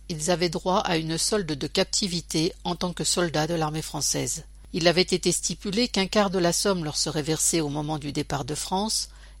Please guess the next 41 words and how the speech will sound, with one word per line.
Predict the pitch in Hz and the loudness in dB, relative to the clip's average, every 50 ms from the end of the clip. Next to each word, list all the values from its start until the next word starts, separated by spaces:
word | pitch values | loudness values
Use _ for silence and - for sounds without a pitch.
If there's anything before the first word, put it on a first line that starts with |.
| - - | -2 0
et | 196 | 2
les | 185 220 - | 2 2 0
trois | - - 185 165 - | 0 0 -2 0 2
quarts | - 175 160 - | 2 2 2 2
restants | - 147 135 - - - 160 160 185 - - - | 2 0 0 0 -2 -2 -4 -4 -4 -4 -8 -8
lors | - 170 175 180 | -2 0 0 0
de | 156 165 | 0 0
leur | 156 143 147 131 | -2 0 0 -2
arrivée | 127 127 123 135 135 143 190 220 | -2 -2 -2 -2 -2 0 2 2
à | 208 | 2
Dakar. | 170 151 143 - - 127 120 120 123 - - - - - - - - - - - - - - - - - - - - | 2 0 -2 -2 -4 -4 -4 -6 -8 -12 -16 -18 -20 -20 -20 -20 -20 -20 -20 -20 -20 -20 -20 -20 -20 -20 -20 -12 -6
Le | 175 165 165 | -2 -2 0
massacre | 156 156 170 156 - - 208 208 - - - 180 | 2 2 4 4 4 4 4 2 0 0 -4 -2
des | 147 165 151 | 0 0 0
soldats | - - 175 160 143 170 156 156 | 0 0 0 -2 0 -2 -2 -2
africains. | 143 - - 170 143 - - 165 147 139 - - - - - - - - - - - - | -2 -4 -4 -6 -6 -4 -4 -6 -6 -6 -8 -12 -18 -20 -20 -20 -20 -20 -20 -18 -8 -4
À | - 156 | -2 -2
leur | 147 143 143 131 | 0 -2 -2 0
départ | 143 156 - - 214 202 175 | -2 -2 2 2 0 2 2
de | 160 | 0
Morlaix, | 151 147 147 160 151 190 196 214 233 240 | -2 0 -2 -2 0 0 2 2 2 2
début | - - 151 139 151 151 | 0 -4 -8 -6 -6 -6
novembre, | 143 151 160 156 185 208 214 220 208 208 - - - - - - - - - - - | -4 -4 -4 -2 0 -2 -2 -2 -4 -6 -8 -14 -20 -20 -20 -20 -20 -20 -14 -8 -2
les | 143 | -2
soldats | - - 175 170 185 220 214 240 | 0 2 2 4 4 4 6 6
africains | 226 - - 202 185 - - 233 233 | 4 4 2 -2 -2 0 2 0 4
démobilisés | 202 196 170 180 180 160 185 160 175 180 156 - 226 220 | 2 2 2 2 0 0 0 0 0 0 2 6 6 6
avaient | 190 160 170 | 6 6 2
bien | 147 170 185 180 | 0 2 0 2
reçu | 180 165 - - - - 202 - - | 2 0 2 0 0 0 -2 -4 -4
un | - 143 139 | -6 -6 -4
quart | - 147 127 - | -2 -2 -2 -2
de | 117 143 | -2 -4
leur | 139 147 151 - | -2 -2 -2 0
solde, | - - 233 214 214 208 175 196 185 - - - - - | 0 0 2 2 0 0 -4 -6 -8 -10 -16 -20 -12 -4
mais, | 185 214 233 240 233 - - | 2 4 4 4 2 -2 -8
contrairement | - - 240 - - 233 214 208 202 202 190 | -6 -6 -6 -4 0 0 0 0 0 0 0
à | 170 147 | 2 2
la | 139 - | 2 0
promesse | - - 139 139 147 - - - | 0 -6 -4 -4 -2 -2 -2 0
faite, | - 233 226 - - - - | 0 0 0 0 -4 -12 -16